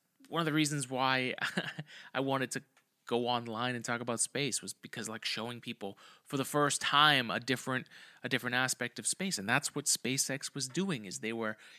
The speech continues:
in every aspect of that first inaugural Falcon Heavy launch, they were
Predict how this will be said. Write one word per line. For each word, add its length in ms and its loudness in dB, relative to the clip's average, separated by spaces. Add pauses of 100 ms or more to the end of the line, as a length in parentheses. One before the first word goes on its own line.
(120)
in 200 2
every 300 6
aspect 520 2
of 100 -6
that 160 -2
first 420 -4
inaugural 600 -6 (100)
Falcon 340 -2
Heavy 220 -6
launch, 340 -8
they 140 -2
were 220 0